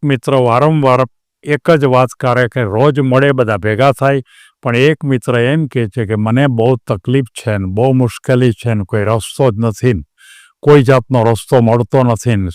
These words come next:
સારી આવક કંઈ નથી ને," કાયમ પ્રશ્ન એક જ પ્રકારના એ બીજા મિત્રને કહે.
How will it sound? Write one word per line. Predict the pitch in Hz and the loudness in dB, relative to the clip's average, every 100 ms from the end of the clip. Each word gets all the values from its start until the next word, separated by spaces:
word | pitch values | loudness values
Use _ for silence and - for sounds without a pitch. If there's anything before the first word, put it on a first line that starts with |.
| - | -2
સારી | 113 127 | 0 2
આવક | 120 127 131 - | 2 2 0 0
કંઈ | 123 | -2
નથી | 104 110 - | 0 -2 -2
ને," | 110 95 | -6 -4
કાયમ | 127 147 165 160 131 | 0 2 2 0 -2
પ્રશ્ન | - 131 135 - - 120 98 110 | -4 -2 -2 -2 -2 -2 -2 -6
એક | - 143 - | -2 -2 0
જ | 143 - | -2 -2
પ્રકારના | - 120 135 120 110 110 107 - | -4 -2 0 0 0 0 -2 -4
એ | 120 | -2
બીજા | 123 117 123 | 0 2 2
મિત્રને | 104 98 107 95 95 | 2 -2 -4 -4 -6
કહે. | - 113 | -4 -4